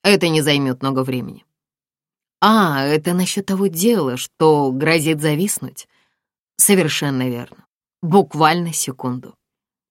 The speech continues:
Сабина попросила напарника самого оставить запрос на данную секретаря, и Джимонди, как всегда точный и безукоризненный, сделал прощальный жест рукой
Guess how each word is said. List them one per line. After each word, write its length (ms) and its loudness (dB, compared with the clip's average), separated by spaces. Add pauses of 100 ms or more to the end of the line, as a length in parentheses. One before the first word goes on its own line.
(220)
Сабина 460 0
попросила 520 -4
напарника 600 -4
самого 460 -2
оставить 400 -4
запрос 480 -4
на 120 -2
данную 380 -2
секретаря, 680 -6 (640)
и 140 6
Джимонди, 500 6
как 200 0
всегда 400 -2
точный 600 0
и 20 0
безукоризненный, 960 -2
сделал 320 0
прощальный 640 -4
жест 320 -6
рукой 420 -4